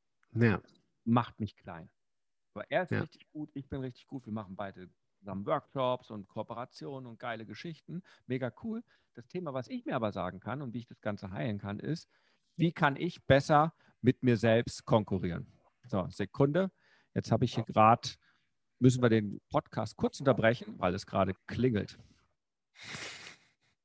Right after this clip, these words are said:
Speaker 1: Live, wir sind mal live. Alles gut. Der Hund schlägt schon wieder an.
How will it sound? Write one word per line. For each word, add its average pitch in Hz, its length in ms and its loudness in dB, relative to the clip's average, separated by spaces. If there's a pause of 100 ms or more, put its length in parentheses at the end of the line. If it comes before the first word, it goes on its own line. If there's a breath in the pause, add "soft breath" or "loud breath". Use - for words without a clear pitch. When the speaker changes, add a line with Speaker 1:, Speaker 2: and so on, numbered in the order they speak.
(160)
Speaker 1:
Live, 165 580 4
wir 131 120 -2
sind 160 120 0
mal 180 140 0
live. 180 380 -2 (1500 loud breath)
Alles 131 260 2
gut. 180 280 2 (3000)
Der 113 200 0
Hund 120 160 0
schlägt 107 280 -6
schon 104 140 -6
wieder 101 180 -4
an. 98 180 -6